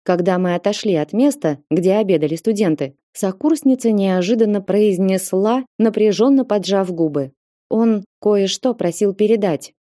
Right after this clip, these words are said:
"Кто просил?" растерялась я. "Тот парень, что подходил к тебе на утреннем собрании. Альбер, кажется".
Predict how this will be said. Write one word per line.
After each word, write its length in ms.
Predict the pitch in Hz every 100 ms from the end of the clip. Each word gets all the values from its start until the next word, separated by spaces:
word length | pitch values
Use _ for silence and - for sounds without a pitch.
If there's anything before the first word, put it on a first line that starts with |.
| -
"Кто 320 | - 226 320
просил?" 600 | - 190 185 196 151 131 _ _
растерялась 640 | - 170 185 170 151 156 -
я. 220 | 151 135 - _
"Тот 240 | - 196 -
парень, 520 | 240 254 220 156 139 _ _
что 200 | - 220
подходил 480 | 220 208 226 240 214
к 60 | -
тебе 260 | 190 185
на 140 | 185 190
утреннем 400 | 190 185 180 180
собрании. 720 | 214 190 202 165 151 143 143 _ _ _
Альбер, 420 | 233 240 175 156
кажется". 600 | - 170 156 151 - 143